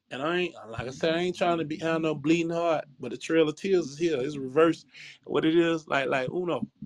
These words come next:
reverse go back to you right now. They, they bucking. They leaving the reservations and they peeling. They, they sending them out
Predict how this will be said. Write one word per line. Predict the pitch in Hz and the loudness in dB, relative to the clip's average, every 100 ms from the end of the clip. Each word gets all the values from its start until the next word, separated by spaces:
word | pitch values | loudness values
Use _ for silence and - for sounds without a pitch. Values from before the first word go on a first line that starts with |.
| - | -14
reverse | 117 139 160 156 | -8 2 4 4
go | 156 156 | -2 0
back | 151 147 | 0 0
to | |
you | 165 190 196 - - - | -8 -8 -8 -16 -20 -6
right | 156 165 180 | -2 -2 -2
now. | 190 180 - | -6 -8 -12
They, | - | -12
they | - 151 | -8 -8
bucking. | 180 190 190 113 104 107 | -6 -4 -4 -6 -14 -12
They | 120 | -10
leaving | 131 170 165 | -6 -6 -4
the | 160 | -2
reservations | 165 156 160 180 196 - 170 139 _ - 165 - | 0 0 -2 -2 -4 -6 -10 -12 _ -20 -18 -12
and | 135 | -10
they | 139 | -10
peeling. | - 208 196 135 110 139 | -6 2 4 4 -2 -10
They, | 127 135 | -6 -6
they | 120 131 135 | -4 -6 -6
sending | - 170 165 | -2 0 0
them | 151 160 | -2 2
out | 196 170 | 4 4